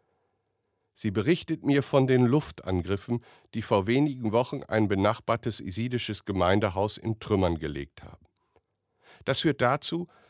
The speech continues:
dass nur noch die Hälfte der Eltern ihre Mädchen und Jungen in den Kindergarten schickt,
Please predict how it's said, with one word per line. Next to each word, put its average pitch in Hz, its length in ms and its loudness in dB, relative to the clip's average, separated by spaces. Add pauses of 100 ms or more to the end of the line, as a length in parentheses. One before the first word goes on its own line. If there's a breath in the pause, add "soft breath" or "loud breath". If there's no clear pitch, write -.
(100)
dass 113 160 -2
nur 156 160 8
noch 160 180 4
die 113 180 -2
Hälfte 165 480 0
der 117 180 -4
Eltern 135 400 0
ihre 104 240 -2
Mädchen 120 440 0
und 113 180 0
Jungen 120 360 -2
in 104 180 -2
den 87 180 0
Kindergarten 104 600 -2
schickt, - 360 -12